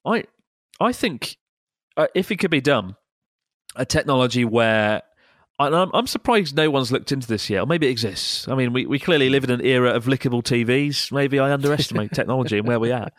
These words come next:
Speaker 1: But what about, like, a holographic projector that creates, like, a three D Pete, Pete Donaldson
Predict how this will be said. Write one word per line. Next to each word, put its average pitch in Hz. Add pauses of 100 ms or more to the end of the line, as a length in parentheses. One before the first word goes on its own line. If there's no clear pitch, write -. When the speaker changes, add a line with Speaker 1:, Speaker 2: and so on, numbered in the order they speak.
(340)
Speaker 1:
But 131 (320)
what 175
about, 175
like, 151
a 151
holographic 135
projector 120
that 117
creates, 123
like, -
a 123
three 135
D 120
Pete, 120 (240)
Pete 139
Donaldson 104